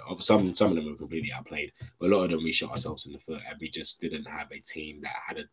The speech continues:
plan week in, week out, that they know they're gonna play this type of football. But I feel like this season, Ten Hag really wants to stamp his authority. He's got some players he wanted to have his football played in week in, week out. I feel like we played it in a couple games at home,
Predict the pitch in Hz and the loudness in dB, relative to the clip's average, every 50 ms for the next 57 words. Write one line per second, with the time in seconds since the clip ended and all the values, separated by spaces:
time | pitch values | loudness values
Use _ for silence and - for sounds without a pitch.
0 | _ - - 78 76 76 76 - 76 80 - - - - _ _ - 82 78 73 | _ -12 -10 -8 -6 -6 -6 -8 -8 -10 -14 -16 -20 -20 _ _ -2 -2 -2 -2
1 | - - 71 71 80 80 73 - - - - - - 127 123 - 131 131 - 139 | -4 -6 -8 -6 -6 -6 -6 -6 -10 -10 -10 -8 -8 -6 -6 -6 -8 -6 -8 -8
2 | - 123 123 - - - _ _ - - - 73 - - - 76 - 78 78 - | -10 -10 -16 -18 -20 -20 _ _ -14 -12 -10 -10 -10 -10 -10 -10 -10 -10 -12 -12
3 | - - - - 71 71 - - - - - - - _ - 85 - 90 85 82 | -14 -12 -10 -8 -8 -8 -10 -12 -16 -18 -18 -18 -14 _ -10 -4 -2 -2 -2 0
4 | - 85 78 - 82 80 76 73 73 - 78 76 76 76 76 73 76 78 80 78 | -2 -2 -4 -2 -2 -2 -2 -4 -8 -8 -8 -6 -4 -4 -6 -4 -4 -4 -4 -4
5 | - - - - - - - - - 80 76 - - _ - 76 73 73 71 - | -6 -6 -8 -8 -10 -10 -10 -12 -10 -10 -10 -10 -10 _ -12 -12 -10 -10 -10 -10
6 | 73 71 71 - - 80 - - - 82 76 73 - - 73 73 71 - - - | -12 -10 -10 -8 -8 -6 -4 -4 -6 -6 -8 -12 -14 -14 -12 -12 -12 -12 -6 -6
7 | 80 78 78 78 78 71 - 69 67 - - 76 73 71 - - - _ _ _ | -4 -4 -4 -8 -10 -12 -10 -12 -10 -10 -10 -10 -10 -12 -14 -16 -20 _ _ _
8 | _ _ _ _ _ _ _ _ _ _ _ _ _ - - 80 78 73 - - | _ _ _ _ _ _ _ _ _ _ _ _ _ -10 -6 -6 -6 -6 -8 -10
9 | - - 80 76 - - - - - 80 - - - 78 78 78 78 - 73 76 | -4 -4 -2 -2 -4 -8 -12 -10 -10 -12 -10 -8 -4 -4 -2 -2 -4 -4 -6 -8
10 | 76 73 - - 69 71 73 71 - - 78 76 - - _ - - - - _ | -10 -10 -10 -12 -12 -10 -10 -10 -8 -10 -10 -10 -12 -14 _ -20 -20 -20 -20 _
11 | - 92 92 87 85 80 - - 82 82 80 73 65 67 71 - - - - - | -2 -2 0 0 0 -2 -4 -2 -2 -2 -2 -2 -6 -8 -10 -8 -8 -8 -10 -8
12 | - 76 76 76 69 - - - - - 85 85 87 87 87 | -8 -8 -8 -8 -8 -10 -12 -12 -8 -4 -2 -2 -2 -2 -6